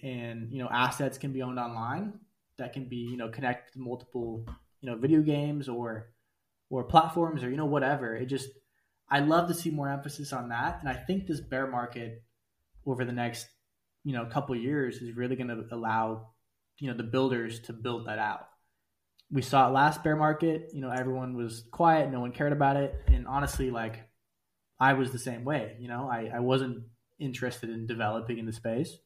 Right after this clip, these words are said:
Um, but a lot of other people were, and that's how, you know, Sol got here towards the end of the bear market, um, last time, um, and a lot of other cool stuff as well. So, I mean, I'm really looking forward to just seeing what gets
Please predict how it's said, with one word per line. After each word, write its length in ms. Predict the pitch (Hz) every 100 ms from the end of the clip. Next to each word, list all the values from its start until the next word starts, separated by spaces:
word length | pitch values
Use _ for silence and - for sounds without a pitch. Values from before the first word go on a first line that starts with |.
| _ _ _ _ _ _ 127
Um, 580 | 117 113 110 110 110 - _ _ _
but 140 | 135 127
a 60 |
lot 220 | 120 123
of 80 | 127
other 120 | 127
people 460 | 120 139 135 117 117
were, 340 | 139 127 143 208
and 120 | 143
that's 280 | 123 139 -
how, 320 | 139 139 131
you 100 | 131
know, 140 | 117
Sol 340 | 113 - 123 156
got 240 | 156 143
here 400 | 156 160 175 175 -
towards 280 | 131 131
the 140 | 127 123
end 140 | 123
of 60 | 135
the 60 |
bear 160 | 135 143
market, 500 | 143 139 170 180 - - _ _ _ -
um, 520 | 120 117 113 113 113 - _ _ _
last 240 | 131 113 123
time, 260 | 127 165 165 - _ _ _ _ _
um, 280 | 127 117 117
and 80 | 131
a 40 |
lot 120 | 147
of 80 | 143
other 140 | 131
cool 240 | 127 135 123
stuff 300 | - 123 120
as 100 | 120
well. 300 | 131 107 107
So, 400 | - 113 113 113 - -
I 60 | 135
mean, 100 | 147
I'm 140 | 156
really 180 | 170 180
looking 240 | 170 165 143
forward 400 | 135 131 131 131
to 400 | 131 120 113 113 - -
just 160 | 139 -
seeing 240 | 151 139
what 280 | 123 139 143
gets 280 | 131 -